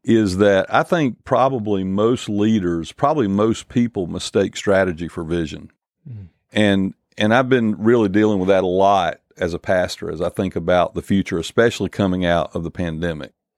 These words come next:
Speaker 1: Because going into the pandemic, I thought I knew all about vision. And what I found out very quickly is that I didn't know as much as I thought I knew.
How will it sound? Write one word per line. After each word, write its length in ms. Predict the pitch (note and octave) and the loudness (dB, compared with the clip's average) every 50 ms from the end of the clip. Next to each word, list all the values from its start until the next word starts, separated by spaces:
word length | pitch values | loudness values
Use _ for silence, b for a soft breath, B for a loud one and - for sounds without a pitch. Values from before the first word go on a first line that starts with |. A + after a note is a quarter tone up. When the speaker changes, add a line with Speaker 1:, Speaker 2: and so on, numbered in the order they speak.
| _ _ _ _ _ _ _ | _ _ _ _ _ _ _
Speaker 1:
Because 300 | - G2 - A#2 G2+ F2 E2+ | -6 -2 0 2 0 2 2
going 440 | G#2+ A#2+ A#2 A#2 G#2+ G2+ G2 F#2 - _ | 2 2 2 2 0 0 -2 -4 -4 _
into 240 | - D#3 F3 D3 C3 | 0 0 0 0 -2
the 80 | A2 G#2 | -4 -2
pandemic, 680 | F2+ G#2 F#2+ F2+ F2 E2+ F2 E2+ E2+ E2+ E2+ - - _ _ | -2 -2 -2 -2 -4 -4 -4 -4 -4 -6 -6 -8 -10 _ _
I 100 | - A2 B2 | 0 0 0
thought 420 | - - A#2 G#2+ F#2+ F2+ - - _ _ - | 2 2 2 4 4 2 -2 -4 _ _ -6
I 120 | G2 G#2 | -6 -4
knew 160 | G#2+ G#2 G2+ | -2 0 2
all 160 | G2 F#2+ F2+ | 2 2 2
about 260 | F2+ F2+ F2 E2+ D#2+ F2 | 0 0 0 -2 -2 0
vision. 680 | F2 G#2+ A#2 A#2 G#2 F2 F2+ D#2+ D#2+ D#2 D#2+ - - _ _ - | 2 2 2 2 2 0 -4 -6 -6 -10 -12 -14 -20 _ _ -6
And 240 | F#2 F2+ F2 E2+ | -4 -4 -4 -2
what 140 | E2+ F#2 G2 F#2 | 0 0 2 2
I 60 | F2+ | 2
found 260 | - - G#2 G2 F#2+ | 0 -2 -2 -2 -2
out 80 | E2 E2+ | -2 -4
very 160 | F#2 F2+ E2 | -4 -6 -6
quickly 580 | - _ A2 G#2+ G2+ - G2+ F#2 E2+ E2 E2 D#2 | -6 _ -4 -4 -4 -4 -8 -8 -6 -6 -8 -10
is 400 | - F2+ F2+ F2+ F2+ F2 E2 D2 | -12 -10 -8 -8 -8 -8 -10 -6
that 280 | E2+ F2 F2 E2+ D#2 B B B B B B | -4 -2 -2 -2 -4 B B B B B B
I 60 | - | 0
didn't 140 | G2+ G#2+ G#2 | 0 2 4
know 260 | G#2 G#2 G#2 F#2+ F2+ - _ | 2 2 2 0 -2 -2 _
as 180 | F2+ F#2 D#2+ F2 | -2 -2 0 0
much 320 | G2+ G#2+ B2 C3+ C3 - C3 | 2 4 4 4 2 0 -2
as 100 | G2 F2+ | 2 2
I 120 | F#2+ F2 | 2 0
thought 280 | - - F#2+ F#2 F#2 E2+ | 2 0 0 2 2 2
I 120 | E2 E2 | 0 -2
knew. 420 | E2+ E2+ E2+ E2+ E2+ E2+ E2 - | -2 -6 -6 -6 -4 -6 -6 -8